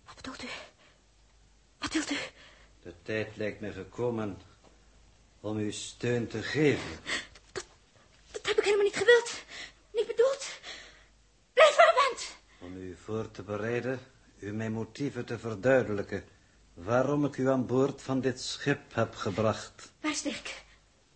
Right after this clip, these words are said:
Speaker 1: Dirk! U, u, u hebt ze allemaal laten verdwijnen. Blijf er van me vandaan. Wat wilt u van me?
Speaker 2: Het zal moeilijk zijn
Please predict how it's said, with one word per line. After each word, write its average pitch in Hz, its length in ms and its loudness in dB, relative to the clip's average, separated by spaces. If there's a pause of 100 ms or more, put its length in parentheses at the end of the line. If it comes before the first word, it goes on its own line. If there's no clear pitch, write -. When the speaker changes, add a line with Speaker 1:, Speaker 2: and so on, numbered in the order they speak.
Speaker 1:
Dirk! - 480 4 (1300)
U, 349 140 -12 (920)
u, 349 180 -4 (260)
u 370 100 -2
hebt 349 160 -6
ze 359 60 -8
allemaal 381 240 -2 (360)
laten 381 180 2
verdwijnen. 359 460 0 (1200)
Blijf 480 320 -6
er 466 60 -14
van 480 120 -2
me 403 60 -14
vandaan. 508 360 -2 (140)
Wat 427 100 -20
wilt 523 340 -2
u - 40 -16
van 571 200 -4
me? 277 100 -6 (520)
Speaker 2:
Het 98 180 -12
zal 101 260 -8
moeilijk 104 400 -8
zijn 113 480 -8